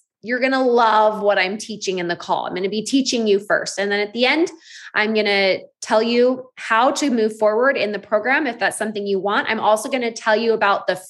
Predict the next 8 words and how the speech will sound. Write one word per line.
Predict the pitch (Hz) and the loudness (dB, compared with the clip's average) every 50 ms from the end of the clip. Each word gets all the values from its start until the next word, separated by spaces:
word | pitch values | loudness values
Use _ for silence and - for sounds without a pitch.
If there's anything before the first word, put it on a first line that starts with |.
| - - | -10 -4
freebies | 196 208 214 226 254 269 269 294 311 349 359 - - - _ - - - - - - - _ _ _ - | -2 -2 0 0 0 0 2 4 4 4 2 0 -4 -10 _ -16 -20 -20 -20 -20 -20 -20 _ _ _ -6
that | 202 220 226 - - | 0 2 2 2 2
you | 214 226 226 226 | 0 -2 0 0
will | 208 196 214 208 202 190 - | 2 2 2 2 2 0 -2
get | - 196 185 190 226 311 349 - - | -2 0 0 2 2 2 0 0 0
if | - - - - | -2 -2 -4 -6
you | 226 226 | -6 -4
just | 180 214 220 226 - | -2 -2 -2 -2 -4